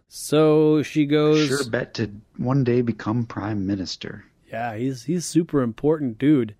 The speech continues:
Speaker 1: So she shows up, and I guess I get really confused about Moira's age, because apparently they were married, but they split up over twenty years ago.
Speaker 2: Oh, wow.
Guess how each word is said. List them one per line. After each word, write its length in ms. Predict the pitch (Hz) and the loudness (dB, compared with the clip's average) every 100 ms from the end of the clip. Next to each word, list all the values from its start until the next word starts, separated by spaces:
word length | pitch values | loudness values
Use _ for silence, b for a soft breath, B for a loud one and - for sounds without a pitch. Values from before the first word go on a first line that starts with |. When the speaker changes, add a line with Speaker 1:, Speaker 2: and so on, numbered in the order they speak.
| _ | _
Speaker 1:
So 160 | - | -12
she 180 | 123 240 | -2 0
shows 400 | - 220 214 175 | 2 2 2 4
up, 320 | 208 208 - | 4 2 2
and 260 | 143 139 135 | 2 4 2
I 140 | 135 | 2
guess 480 | 127 156 156 - - - _ _ | 0 2 2 0 -10 -12 _ _
I 240 | - 190 285 | -10 -2 0
get 180 | 247 175 | 4 6
really 200 | 165 143 | 6 6
confused 520 | 135 117 147 139 127 | 2 0 2 2 2
about 240 | 127 117 117 | 0 0 0
Moira's 440 | 123 123 117 117 | 2 2 2 -2
age, 380 | 127 117 113 - | -6 -6 -6 -6
because 180 | - 135 | -4 -2
apparently 800 | - 196 208 185 151 147 139 - b b b b | 2 2 2 4 4 4 2 -2 b b b b
they 180 | 127 156 | 2 4
were 140 | 170 | 6
married, 580 | 143 143 147 143 143 139 | 6 6 6 4 2 2
but 140 | 127 - | -2 0
they 180 | 131 127 | 2 2
split 520 | - - 147 147 143 | -2 -4 2 4 4
up 180 | 131 131 | 2 0
over 220 | 123 120 - | -4 -6 -8
twenty 440 | - 147 147 156 | -2 2 4 6
years 440 | 156 147 143 131 | 6 6 4 2
ago. 420 | 117 104 101 - - - | -2 -8 -10 -12 -18 -8
Speaker 2:
Oh, 180 | 117 110 | -6 -6
wow. 200 | 87 95 | -8 -12